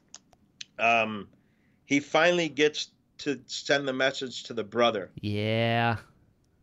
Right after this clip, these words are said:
Speaker 1: That was, that, that, I was like, "Whoa." Like,
Speaker 2: Yeah.
Speaker 1: that really got me.
Speaker 2: Yeah.
Speaker 1: And that dude, that actor, I don't know who he is.
Speaker 2: The brother
Speaker 1: The,
Speaker 2: or the
Speaker 1: the guy who played the brother?
Speaker 2: That,
Speaker 1: Yeah, the guy
Speaker 2: that
Speaker 1: who
Speaker 2: was,
Speaker 1: played the brother.
Speaker 2: uh,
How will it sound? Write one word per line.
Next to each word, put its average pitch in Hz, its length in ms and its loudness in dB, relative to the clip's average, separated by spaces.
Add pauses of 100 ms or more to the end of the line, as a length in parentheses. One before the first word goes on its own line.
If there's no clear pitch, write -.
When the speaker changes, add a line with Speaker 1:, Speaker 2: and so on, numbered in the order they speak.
(280)
Speaker 1:
That 180 340 4
was, 131 400 -8
that, 165 300 2 (180)
that, 175 340 2
I 160 160 -4
was 165 220 -2
like, 113 220 0
"Whoa." 120 440 -4 (160)
Like, 120 160 0
Speaker 2:
Yeah. 95 60 0
Speaker 1:
that 165 200 6
really 139 280 2
got 117 280 -2
me. 95 200 -18 (340)
Speaker 2:
Yeah. 117 220 4
Speaker 1:
And 104 100 2
that 196 180 6 (100)
dude, 220 220 -8
that 160 160 4
actor, 175 460 2
I 147 80 0
don't 196 140 4
know 185 120 2
who 160 200 -2
he 143 140 4
is. 185 400 4 (180)
Speaker 2:
The 117 100 2
brother 135 320 6
Speaker 1:
The, 151 60 4
Speaker 2:
or 123 100 4
the 107 320 2
Speaker 1:
the 107 100 -4
guy 156 140 -2
who 175 60 2
played 170 220 -2
the 147 60 2
brother? 143 440 2 (200)
Speaker 2:
That, 127 80 2
Speaker 1:
Yeah, 131 120 6
the 123 100 -4
guy 143 100 4
Speaker 2:
that 151 60 6
Speaker 1:
who 120 60 0
Speaker 2:
was, 135 60 0
Speaker 1:
played 147 100 6
the 139 80 6
brother. 127 220 6
Speaker 2:
uh, - 40 -2